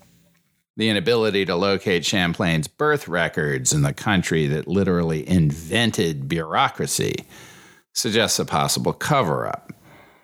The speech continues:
Second, that Champlain rose quickly in Henry's court, assumed the honorific Sieur de Champlain as a very young man,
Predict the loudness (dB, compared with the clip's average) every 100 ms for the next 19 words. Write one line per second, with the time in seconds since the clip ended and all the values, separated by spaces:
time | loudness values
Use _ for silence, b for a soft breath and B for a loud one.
0 | B B B B _ _ _ _ -4 0
1 | 0 0 -2 _ -4 -2 0 2 2 0
2 | -2 0 2 2 2 2 2 2 0 0
3 | -2 0 0 0 0 0 0 0 -2 -4
4 | -4 -2 0 -2 -4 -4 0 2 2 2
5 | 2 2 0 2 4 2 2 -4 -4 B
6 | B -4 0 2 2 0 -2 -2 0 0
7 | 0 -2 0 0 2 0 0 -2 -2 0
8 | 0 2 0 0 -2 0 2 2 0 -4